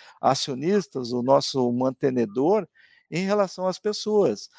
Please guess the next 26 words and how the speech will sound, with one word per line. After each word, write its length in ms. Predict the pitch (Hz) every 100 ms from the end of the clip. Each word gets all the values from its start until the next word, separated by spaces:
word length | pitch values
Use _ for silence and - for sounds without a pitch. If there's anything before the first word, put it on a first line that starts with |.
| - -
Nós 160 | 151
somos 240 | - 214 190
uma 160 | 196
empresa 580 | 180 143 156 156 135 135
do 220 | 131 156
segmento, 1160 | 156 - 151 131 123 131 123 - _ 127 120 117
eh, 280 | - 113 110
de 160 | 113 139
serviços, 920 | - 117 104 104 127 165 - 247 190
né? 300 | 131 143 240 - _ _ - - - -
Eh, 540 | 139 143 143 143 143 _
que 120 | - 165
o 40 |
nosso 360 | 170 208 214 -
principal 360 | 196 - 190
capital 440 | - 190 _ 202 233
são 180 | -
as 80 | 349
pessoas, 500 | 202 143 - 214 139
é 60 | 156
o 60 |
capital 500 | - 156 - _ 165
intelectual, 760 | 151 151 135 - 131 151 220 120
né? 240 | 127 147
Na 120 | 139
empresa, 440 | 143 156 202 320